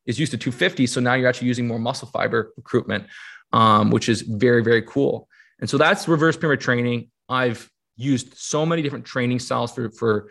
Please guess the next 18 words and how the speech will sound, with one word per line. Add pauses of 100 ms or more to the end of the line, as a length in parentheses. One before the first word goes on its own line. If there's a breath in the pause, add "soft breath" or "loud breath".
(200 loud breath)
strength
and
muscle,
and
R
P
T
is
by
far
the
most
effective. (240)
Nothing
comes
close
to
it.